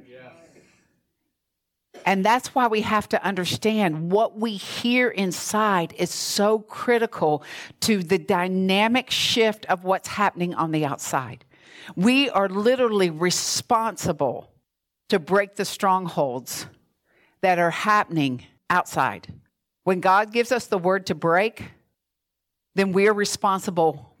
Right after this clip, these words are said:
Speaker 2: for releasing that break.
Speaker 1: Yeah.
Speaker 2: We are God's breakthrough on this earth. He uses us to manifest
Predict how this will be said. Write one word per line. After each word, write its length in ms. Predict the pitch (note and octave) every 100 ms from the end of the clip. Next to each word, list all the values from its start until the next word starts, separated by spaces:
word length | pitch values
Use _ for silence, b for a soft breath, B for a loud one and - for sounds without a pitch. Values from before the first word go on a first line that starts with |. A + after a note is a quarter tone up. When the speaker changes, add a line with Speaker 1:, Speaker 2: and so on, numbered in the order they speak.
| -
Speaker 2:
for 320 | F#3 D#3+ D3+
releasing 480 | E3+ E3+ E3 - D3+
that 180 | C#3+ A#2+
break. 300 | C3 G#2+ G2
Speaker 1:
Yeah. 80 | - - _ _ _ _ _ _ - _ b b b b
Speaker 2:
We 320 | D#3 G3 G#3
are 220 | F#3+ G3
God's 360 | F#3 F3+ F#3 F3
breakthrough 800 | D#3+ F3+ F#3+ F3+ - D#3+ C#3+ C3+ -
on 160 | D3+ C#3
this 180 | C3 -
earth. 340 | C3 G#2+ - - _ _ _ _ _ _ _ _ _ _ _ _ _ _
He 140 | - G#3
uses 520 | F#3 G3+ G3+ G#3 - -
us 540 | F#3+ F#3 C#3 - - - - -
to 140 | -
manifest 880 | F3+ D#3+ E3+ F#3 G3 - D3+ B2+ -